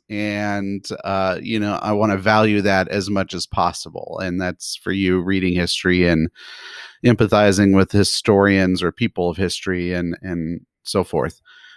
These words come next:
But I also notice that, uh, academics have obscure hobby horses, things that they, you get 'em on the track, and, you know, students are really good at doing this sometimes, of really probing and trying to get a professor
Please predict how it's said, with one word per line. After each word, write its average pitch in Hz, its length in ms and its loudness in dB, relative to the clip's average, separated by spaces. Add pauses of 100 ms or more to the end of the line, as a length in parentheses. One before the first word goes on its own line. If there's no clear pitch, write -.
(120)
But 139 140 4
I 120 160 4
also 185 360 4
notice 117 680 2
that, 117 240 0 (500)
uh, 113 240 -4
academics 135 800 0
have 113 380 -2 (320)
obscure 123 680 -2
hobby 110 460 -2
horses, - 840 -12 (180)
things 131 360 -2
that 104 380 -2 (920)
they, 123 720 4 (300)
you 127 180 0
get 139 260 4
'em 160 120 4
on 135 300 4
the 117 80 -2
track, 120 420 -2
and, 120 120 0
you 123 80 0
know, 117 160 2
students 143 520 0
are 117 60 0
really 117 280 0
good 107 240 -2
at 98 140 -8
doing 110 300 -2
this 120 160 -4
sometimes, 127 760 -4
of 98 280 -6
really 107 320 0
probing 110 640 0
and 92 140 -2
trying 107 260 0
to 104 80 0
get 101 140 0
a 98 80 2
professor 101 520 -2